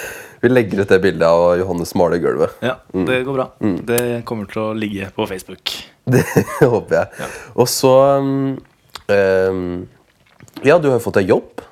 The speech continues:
Speaker 2: Ja, jeg har fått meg jobb. Jeg har fått meg siden, siden vi snakket sammen sist, så har jeg
Speaker 1: Mm.
Speaker 2: fått meg,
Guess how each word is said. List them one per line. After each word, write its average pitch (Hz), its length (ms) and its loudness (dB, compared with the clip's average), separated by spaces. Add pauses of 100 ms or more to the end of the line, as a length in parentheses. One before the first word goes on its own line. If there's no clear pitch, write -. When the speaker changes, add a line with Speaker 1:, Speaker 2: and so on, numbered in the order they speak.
(280)
Speaker 2:
Ja, - 40 -18
jeg - 120 -8
har 98 120 -8
fått 104 160 -8
meg 101 120 -8
jobb. 101 140 -8
Jeg 117 120 0
har 113 100 -8
fått 101 40 -16
meg 104 320 -4 (500)
siden, 123 680 -2
siden 113 340 -2
vi 117 80 -4
snakket 113 300 -4
sammen 107 220 -4
sist, 170 260 -4
så 135 140 -2
har 120 60 2
jeg 120 180 2
Speaker 1:
Mm. - 40 -8
Speaker 2:
fått 113 160 -6
meg, 120 240 -2